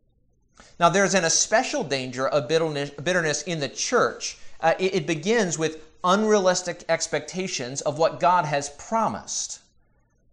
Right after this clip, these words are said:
And it ends with bitter disappointment in the experience of reality. Well, this morning I want to talk about a, a, a third way, neither unrealistic expectations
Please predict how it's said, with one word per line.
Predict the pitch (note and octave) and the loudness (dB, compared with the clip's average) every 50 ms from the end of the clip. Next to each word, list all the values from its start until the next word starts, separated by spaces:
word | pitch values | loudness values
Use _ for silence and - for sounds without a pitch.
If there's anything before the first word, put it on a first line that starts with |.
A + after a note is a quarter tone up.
| _ _ _ _ | _ _ _ _
And | B2 C3 | -14 -14
it | - - | -10 -4
ends | E3 D#3+ F3 F3+ F3+ E3+ C#3 C3+ | -2 0 0 0 0 -2 -4 -4
with | C3+ B2+ - C3 B2 | -6 -6 -6 -6 -2
bitter | D3+ D#3+ D#3+ D#3 C#3+ | 0 0 2 0 -2
disappointment | C#3 C3+ - - A#2 - - C3+ B2+ G#2+ A2+ A2 G#2+ G#2 - C3 | -2 -4 -6 -6 -6 -6 -6 -6 -6 -6 -8 -10 -10 -10 -12 -12
in | A#2+ A#2 | -10 -10
the | A2+ G#2 | -10 -10
experience | G2 - - - - B2 A2+ G#2+ G2+ G2+ - - | -10 -12 -14 -12 -10 -10 -10 -10 -10 -12 -12 -12
of | G2+ F2+ F#2+ | -14 -12 -12
reality. | G2+ G#2 A#2 A#2 G#2+ - - - - _ _ _ _ _ _ _ _ _ _ _ _ _ _ _ _ _ _ _ _ _ _ _ _ _ _ _ _ _ _ _ _ _ _ _ _ _ - - _ | -10 -10 -10 -10 -12 -16 -18 -20 -20 _ _ _ _ _ _ _ _ _ _ _ _ _ _ _ _ _ _ _ _ _ _ _ _ _ _ _ _ _ _ _ _ _ _ _ _ _ -20 -16 _
Well, | - C#3 | -2 -2
this | E3 D#3+ D#3+ | 0 0 0
morning | E3 E3+ F#3 G3+ G3 F3 D#3+ | 0 0 2 2 2 2 2
I | D3 | 2
want | D3 D#3 D3 C#3 C#3 | 2 2 0 -2 -4
to | - | -2
talk | - F3+ F3+ F3+ F3 | 0 0 2 2 0
about | E3 C3 A#2+ A#2+ A#2 A2+ A2+ B2+ C#3 - - - | -2 -2 0 2 4 4 4 2 2 -2 -4 -2
a, | B2+ | -2
a, | B2 - - C#3 - - - | -2 0 0 -2 -2 -2 -4
a | - | -6
third | - - - - G3 G#3 G#3 G3+ F#3+ D#3+ - | -6 -6 0 2 4 4 4 4 2 0 -4
way, | D3 C#3 C#3+ E3 E3+ D3 B2+ A#2+ B2 C#3 | -6 -2 4 6 6 8 6 6 2 -2
neither | C#3+ C#3+ D3 D#3+ F3+ G3+ F3 F3+ D#3 C3+ - - - - _ - | 0 2 4 4 4 4 4 4 2 2 0 -6 -14 -14 _ 4
unrealistic | E3 F3+ G#3 A3 G#3+ G#3 G3+ F3+ F3+ F#3+ F#3 - G3 F#3 D3+ F#3 | 4 4 6 6 6 6 6 6 4 2 2 0 -2 -2 0 0
expectations | E3+ E3+ - - E3+ D3+ D3 - - E3+ E3+ F#3 F#3 - - A3+ A3+ A3+ A3+ A3+ G#3 - - | 0 0 0 0 0 0 0 0 -4 -4 -4 -4 -4 -4 -4 -4 -4 -4 -6 -8 -10 -12 -12